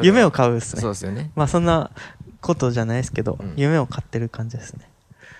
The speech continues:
Speaker 1: で、まあ、イメージ的には多分、イメージですよ。これから始める人は、起業なんで、まあ、まずは、基本は、リスクの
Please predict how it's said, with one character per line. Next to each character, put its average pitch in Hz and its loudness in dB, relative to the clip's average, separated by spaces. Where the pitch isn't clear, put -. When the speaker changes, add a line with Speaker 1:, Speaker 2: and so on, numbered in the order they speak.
Speaker 1:
で、 127 -6
ま 202 2
あ、 175 4
イ 156 2
メ 208 4
ー 240 0
ジ - -6
的 - -4
に 320 2
は 208 0
多 202 4
分、 156 2
イ 120 4
メ 247 6
ー 214 4
ジ 139 -2
で 123 2
す - -6
よ。 139 -2
こ - 2
れ 175 2
か 175 2
ら 160 2
始 160 2
め 180 2
る 185 2
人 131 0
は、 131 4
起 151 -2
業 160 6
な 143 0
ん 107 -6
で、 - 0
ま 185 0
あ、 - 2
ま 254 6
ず 285 0
は、 151 4
基 233 0
本 277 2
は、 247 2
リ 185 8
ス - 0
ク 139 0
の 117 -2